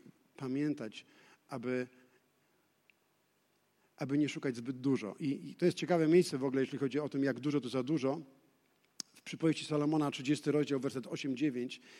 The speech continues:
jest napie-, napisane, to jest Salomon, o tym pisze: "Nie nawiedzaj ubóstwem, ani nie dasz bogactwem. Karm mnie chlebem według moich potrzeb,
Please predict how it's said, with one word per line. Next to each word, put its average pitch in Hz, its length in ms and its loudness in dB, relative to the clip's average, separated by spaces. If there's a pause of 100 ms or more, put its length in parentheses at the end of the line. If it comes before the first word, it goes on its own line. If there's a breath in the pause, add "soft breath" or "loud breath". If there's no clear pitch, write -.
(200 loud breath)
jest 127 120 -4
napie-, 147 340 -2
napisane, 135 540 -4 (400 loud breath)
to - 80 -2
jest - 120 0
Salomon, 147 440 2
o 143 80 -6
tym 117 180 -8
pisze: 117 320 -8 (400 soft breath)
"Nie 165 140 10
nawiedzaj 180 520 6
ubóstwem, 165 720 0
ani 147 200 0
nie 156 160 6
dasz 151 180 0
bogactwem. 139 720 0 (280 loud breath)
Karm 175 260 4
mnie 165 160 8
chlebem 156 420 4
według 139 240 2
moich 143 300 4
potrzeb, 135 480 0